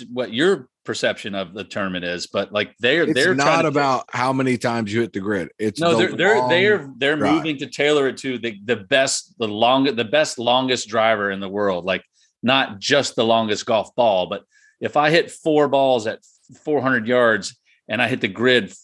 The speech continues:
Speaker 1: four of the six times, I'm gonna gain more points than the guy who can't hit the grid at all, hits one ball one yard further than me, but misses the grid five times. Who do, who is the best driver of the golf ball? Like, you know what I mean? It's the longest and most accurate. Like,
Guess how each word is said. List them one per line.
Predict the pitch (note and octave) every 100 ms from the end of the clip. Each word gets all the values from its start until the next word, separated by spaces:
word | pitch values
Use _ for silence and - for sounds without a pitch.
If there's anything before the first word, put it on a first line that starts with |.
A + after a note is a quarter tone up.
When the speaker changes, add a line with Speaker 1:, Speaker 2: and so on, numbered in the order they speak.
| _
Speaker 1:
four | D3 C3+
of | B2
the | A#2
six | - A#2+
times, | - B2+ G#2+
I'm | A2
gonna | A#2+ A2+
gain | G#2+ A#2
more | A2+ G#2+
points | - A#2+ G#2
than | G#2
the |
guy | G2 G#2+
who | G#2+
can't | G#2 C3 B2
hit | A2
the | G#2+
grid | F#2+ A2+
at | G#2
all, | G#2 C3+ A#2
hits | G#2 A2 -
one | G2+ A#2+ D#3 B2+
ball | A2 G2 F#2 _ _
one | A2 G#2 C3+ D3
yard | C3+ A#2+ G#2+
further | C3 B2+ A2
than | G#2
me, |
but | G2+ G#2 G#2
misses | A#2 -
the | G#2 A2 _ _ - G2
grid | G#2+
five | F#2+ G#2+ G2
times. | A2+ F#2+ D#2+ _ -
Who | C#3
do, | D3
who | B2 E3
is | C3
the |
best | A#2 A#2+ A#2 - _
driver | A2 A2+ G#2+
of |
the | G2+
golf | C3 C3
ball? | - F2
Like, | G2 F#2+ - _ _ _ -
you | B2
know |
what | B2
I |
mean? | B2
It's | A2+
the | C#3 A2+
longest | A2+ B2 C3 B2
and | A2+
most | A2 A2 -
accurate. | A2+ A#2 - G2+ F#2
Like, | G2+ F#2